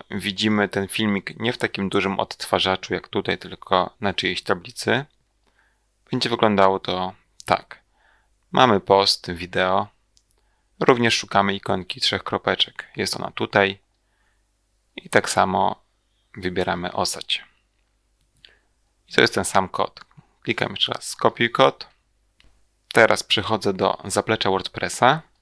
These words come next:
Klikam strony, dodaj nową. Nadaję tytuł stronie. I należy teraz dodać, e, blok H T M L. Klikam plusik tutaj dodaj blok,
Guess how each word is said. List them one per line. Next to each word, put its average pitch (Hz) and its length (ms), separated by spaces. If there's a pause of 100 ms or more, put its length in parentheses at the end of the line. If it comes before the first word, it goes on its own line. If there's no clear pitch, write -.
(1040)
Klikam - 500
strony, 110 800 (320)
dodaj 95 340
nową. 110 400 (1400)
Nadaję 117 420
tytuł 95 360
stronie. 98 540 (1160)
I - 120
należy 110 340
teraz 101 280
dodać, 101 480
e, 90 180 (140)
blok 101 580
H - 240
T 98 200
M 92 140
L. - 140 (440)
Klikam 104 360
plusik 101 400
tutaj 92 200
dodaj 95 280
blok, 117 380